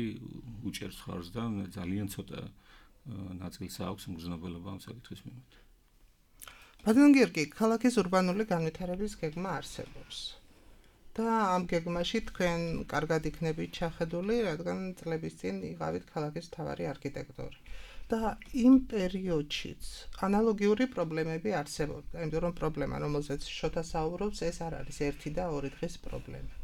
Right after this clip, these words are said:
Speaker 2: მაშინ თქვენ თუ ქონდათ მცდელობა, ან თქვენს მოა-, თანამოაზრეებს იმისა, რომ რაღაც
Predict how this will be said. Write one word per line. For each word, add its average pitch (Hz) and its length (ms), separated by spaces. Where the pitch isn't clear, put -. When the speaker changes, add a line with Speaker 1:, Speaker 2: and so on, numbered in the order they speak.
Speaker 2:
მაშინ 254 300
თქვენ 269 280
თუ 226 140
ქონდათ - 480
მცდელობა, - 800
ან 175 200
თქვენს 165 380
მოა-, 156 300
თანამოაზრეებს 151 920
იმისა, 165 340
რომ 214 200
რაღაც 220 460